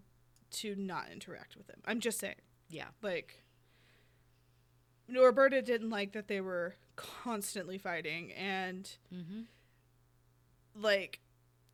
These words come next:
Speaker 1: Brooke had come to the apartment, asked Savannah, like,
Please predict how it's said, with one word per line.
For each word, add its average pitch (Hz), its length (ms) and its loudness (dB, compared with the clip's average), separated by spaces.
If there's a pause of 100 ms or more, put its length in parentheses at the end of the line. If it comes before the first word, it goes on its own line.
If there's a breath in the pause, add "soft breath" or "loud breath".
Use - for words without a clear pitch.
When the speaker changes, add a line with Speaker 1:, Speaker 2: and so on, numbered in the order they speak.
(460)
Speaker 1:
Brooke 247 300 2
had 254 160 -2
come 233 180 0
to 214 120 -8
the 208 120 2
apartment, 190 600 -4
asked 196 300 -4
Savannah, 202 400 -2 (160)
like, 208 260 0